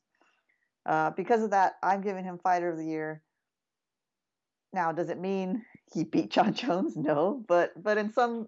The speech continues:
in some wacky M M A math, that's, that's the, uh, <laughs> that's the conclusion that I'm drawing.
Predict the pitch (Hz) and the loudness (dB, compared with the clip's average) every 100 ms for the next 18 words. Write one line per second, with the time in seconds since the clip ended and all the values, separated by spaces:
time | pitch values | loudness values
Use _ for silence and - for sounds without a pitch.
0 | - 202 262 233 214 214 214 220 185 196 | -8 -4 -2 -2 0 0 0 -4 -2 -2
1 | 190 190 175 175 175 180 175 _ - 175 | -4 0 0 0 0 -2 -2 _ -4 -4
2 | 175 - 180 165 156 240 _ _ - 185 | -4 -4 0 2 0 -4 _ _ -2 -2
3 | - 202 - 190 - 190 170 165 160 156 | 0 -6 -4 -6 -2 -2 0 -2 -2 -2
4 | 151 147 143 | -4 -6 -6